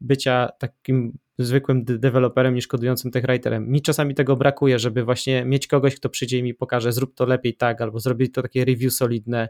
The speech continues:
No i to jest taki największy minus, bo jesteś taką trochę samotną wyspą, nie? Czyli jesteś wewnątrz dokumentacji i, i to ty wiesz najlepiej, jak kodować, bo się tego nauczyłeś. No i nie ma tej drugiej osoby, czy tam tej, tego zespołu, który stoi na to i mówi: "Ej, słuchaj, no,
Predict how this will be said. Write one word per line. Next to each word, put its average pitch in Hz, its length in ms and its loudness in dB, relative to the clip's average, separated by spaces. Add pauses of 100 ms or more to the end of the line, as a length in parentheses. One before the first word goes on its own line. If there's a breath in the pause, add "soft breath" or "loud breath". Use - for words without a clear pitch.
(140)
No 139 80 4
i 139 60 2
to 180 100 4
jest 185 140 4
taki 175 180 0
największy 156 360 2
minus, 156 220 2
bo 135 140 4
jesteś 143 240 2
taką 151 240 -2
trochę 147 200 2
samotną 143 440 0
wyspą, 123 340 0
nie? 120 240 0
Czyli 127 260 -2
jesteś 135 360 2
wewnątrz 131 340 0
dokumentacji 139 800 2
i, 135 460 0 (100)
i 143 60 -2
to 156 100 4
ty 180 200 6
wiesz 147 220 2
najlepiej, 139 380 2
jak 135 140 2
kodować, 139 500 2
bo 127 140 -4
się 135 140 -2
tego 131 220 -2
nauczyłeś. 135 720 2
No 131 100 2
i 151 100 2
nie 165 100 4
ma 180 100 2
tej 170 140 0
drugiej 175 300 4
osoby, 165 340 0
czy - 100 -8
tam 151 200 -2
tej, 147 220 2
tego 147 220 0
zespołu, 147 340 2
który 143 260 -2
stoi 143 220 -2
na 143 100 0
to 139 120 -2
i 135 40 2
mówi: 131 180 0
"Ej, 135 100 0
słuchaj, 131 300 -2
no, 120 260 -4